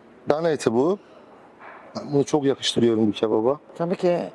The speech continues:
Speaker 2: et de çok önemli.
Speaker 1: Tabii ki.
Speaker 2: Sağlıklı bir et. Bir de Mehmet güzel yapıyor, yapana bakacağız.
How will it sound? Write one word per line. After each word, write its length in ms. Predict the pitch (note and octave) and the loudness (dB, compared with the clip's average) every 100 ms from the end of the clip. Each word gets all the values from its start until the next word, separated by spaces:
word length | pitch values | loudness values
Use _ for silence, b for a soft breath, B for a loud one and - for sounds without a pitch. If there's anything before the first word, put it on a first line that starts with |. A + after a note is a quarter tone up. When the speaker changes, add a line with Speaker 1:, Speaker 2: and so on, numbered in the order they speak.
| - - - | -16 -12 -2
Speaker 2:
et 220 | F#3 - | 0 2
de 100 | G#3 | -2
çok 200 | - A3 | 2 0
önemli. 480 | G#3+ E3+ D#3+ E3 G3 - - F#3 - - | 0 -2 -2 -2 -2 -4 -18 -18 -18 -8
Speaker 1:
Tabii 160 | B2+ G#2 | -8 -8
ki. 160 | - - - - - - - - - | -14 -16 -20 -20 -20 -20 -20 -20 -20
Speaker 2:
Sağlıklı 640 | - A#3 A#3 F3 - E3+ | -4 0 0 0 -2 -2
bir 80 | G#3 | 0
et. 140 | B3+ G#3+ - - - - - - - | 0 -2 -8 -20 -20 -20 -20 -14 -2
Bir 100 | F#3+ | 0
de 100 | A3+ | 2
Mehmet 320 | G#3+ A3+ A3 | 2 0 0
güzel 300 | G#3 G#3+ A#3 | 0 2 4
yapıyor, 280 | G3+ F3+ F3+ | 2 2 2
yapana 400 | F#3 F#3+ F#3+ G3 | 2 0 -2 -2
bakacağız. 440 | E3 C#3 C3 B2+ | 0 -2 -2 -6